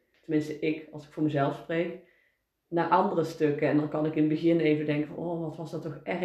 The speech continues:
en hoezo heb ik dat ooit gedaan?" En nu denk ik allemaal, "Nee, ik heb precies al die mensen, ik heb precies al die ervaringen, ik heb precies alles op het juiste moment nodig gehad." Ook al zit je al dan midden in dat stuk, dan wil je echt gewoon,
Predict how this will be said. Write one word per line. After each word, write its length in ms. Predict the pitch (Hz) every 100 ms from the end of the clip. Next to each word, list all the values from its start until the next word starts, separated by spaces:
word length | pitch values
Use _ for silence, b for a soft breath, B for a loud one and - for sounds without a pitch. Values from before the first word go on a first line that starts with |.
| 160
en 100 | 156
hoezo 180 | 170 160
heb 100 | 156
ik 80 |
dat 100 | 147
ooit 120 | 147 147
gedaan?" 680 | 151 - 175 165 160 160 B B B B
En 180 | 165 165
nu 140 | 208
denk 220 | 180 165
ik 120 | 156 156
allemaal, 220 | 151 160
"Nee, 220 | 175 147
ik 60 | 147
heb 140 | 160
precies 680 | - 170 - 226 226 - -
al 200 | 196 190
die 80 | 175
mensen, 680 | 165 190 202 - 202 214 - b b b b
ik 160 | 160 160
heb 160 | 151
precies 540 | - 151 - 214 214 -
al 220 | 190 190
die 160 | 185 -
ervaringen, 680 | 156 160 165 165 165 165 -
ik 100 | -
heb 160 | 156
precies 720 | - 151 - 196 196 - - _ _ _ _ _ _ _ _
alles 320 | 196 220 220
op 120 | 190
het 100 | 175
juiste 340 | 175 175 185 190
moment 280 | 185 175 175
nodig 280 | 185 208
gehad." 240 | 208 160 160
Ook 180 | 185 185
al 80 |
zit 180 | 170 175
je 80 | 185
al 80 | 175
dan 160 | 170
midden 220 | 170 190 185
in 80 |
dat 140 | 175 156
stuk, 300 | - 214 208
dan 120 | 175
wil 160 | 180 175
je 120 | 175
echt 240 | 165 160
gewoon, 480 | - 170 165 160 165